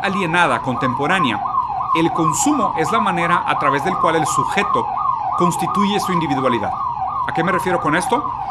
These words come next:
Eres lo que consumes. Eres lo que compras, eres las marcas que usas, eres los tenis que tienes, la playera que tienes, el reloj que tienes, la gorra, el tipo de entretenimiento que ves, la música que te gusta. El consumo es profundamente identitario.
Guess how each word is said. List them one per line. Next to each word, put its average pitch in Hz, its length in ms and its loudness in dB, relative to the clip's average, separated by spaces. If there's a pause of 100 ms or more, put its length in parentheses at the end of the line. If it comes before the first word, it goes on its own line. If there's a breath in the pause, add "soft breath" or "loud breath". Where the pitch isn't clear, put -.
(100)
Eres 190 360 2
lo 139 140 0
que 135 100 0
consumes. - 520 -2 (340)
Eres - 160 0
lo - 140 0
que 110 80 -2
compras, - 580 0
eres 117 160 0
las 117 160 0
marcas 117 360 0
que - 100 0
usas, - 440 2 (280 loud breath)
eres 135 180 2
los - 220 0
tenis 117 240 2
que - 180 0
tienes, - 380 0
la 117 120 0
playera 104 440 0
que - 80 0
tienes, 160 360 -2
el 135 60 0
reloj 117 320 0
que 117 120 -4
tienes, 226 340 -2
la 120 100 2
gorra, 208 420 4 (220 loud breath)
el 131 140 0
tipo - 180 2
de 147 60 2
entretenimiento 123 580 2
que 113 80 -2
ves, 196 240 2
la 180 80 2
música 160 380 2
que - 80 -2
te - 100 0
gusta. - 300 -2 (120)
El 131 120 0
consumo 247 560 2
es 160 140 2
profundamente 208 680 2
identitario. 170 720 2